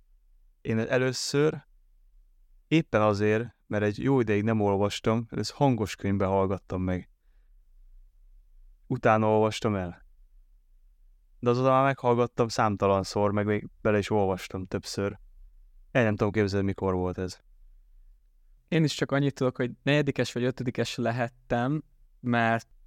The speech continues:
Speaker 2: nekem a nagybátyám volt az, aki ismerte Tolkien műveit, és ő mondta, hogy valami életkorhoz kötötte, hogy ez legyen meg, és akkor megkapom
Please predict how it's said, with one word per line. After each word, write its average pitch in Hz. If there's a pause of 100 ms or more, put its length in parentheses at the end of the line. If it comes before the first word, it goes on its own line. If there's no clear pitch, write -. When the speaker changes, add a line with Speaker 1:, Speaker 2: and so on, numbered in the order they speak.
(180)
Speaker 2:
nekem 131
a 123
nagybátyám 123
volt 117
az, 110 (180)
aki 113
ismerte 117 (380)
Tolkien 117
műveit, 117 (560)
és -
ő 120
mondta, 113
hogy 107 (600)
valami 120
életkorhoz 113
kötötte, 110
hogy 110
ez 113
legyen 113
meg, 113
és 113
akkor 113
megkapom 113